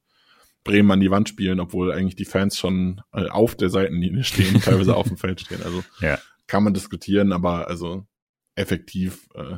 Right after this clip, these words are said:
Speaker 1: ist auch einfach, es ist eine geile Geschichte, dass ein Florian Wirtz diesen Hattrick macht und jetzt im Nachhinein auch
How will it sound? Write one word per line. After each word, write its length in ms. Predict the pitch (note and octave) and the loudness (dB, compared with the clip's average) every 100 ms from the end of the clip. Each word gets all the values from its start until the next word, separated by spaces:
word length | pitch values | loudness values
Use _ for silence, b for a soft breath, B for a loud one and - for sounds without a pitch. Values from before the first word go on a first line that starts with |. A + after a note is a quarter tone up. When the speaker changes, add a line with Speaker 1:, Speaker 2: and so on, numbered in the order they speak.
| F#2 | -12
Speaker 1:
ist 200 | - F#2 - | -14 -12 -12
auch 100 | - | -12
einfach, 480 | F2 - - - _ B B B B _ _ - | -12 -12 -14 -16 _ B B B B _ _ -4
es 160 | A#2 | -2
ist 200 | D#3 E3 | 0 2
eine 120 | C3+ | 2
geile 300 | A2 A2+ A2+ | 4 4 4
Geschichte, 440 | G2+ G2 G#2 - F2+ | 4 0 -2 -4 -6
dass 180 | F2 - | -8 -8
ein 60 | |
Florian 460 | - F2+ F2+ F2 F2+ | -8 -4 -4 -4 -4
Wirtz 240 | F2 - | -4 -6
diesen 180 | G2 F2+ | -6 -2
Hattrick 360 | G2+ G2+ - - | 0 0 -2 -2
macht 280 | F2+ - | -2 -2
und 140 | F2 F2+ | -2 0
jetzt 180 | F2+ - | 0 0
im 80 | |
Nachhinein 400 | F2+ F2+ G2 F2+ | -2 0 -2 -2
auch 280 | - F2+ - | -4 -6 -8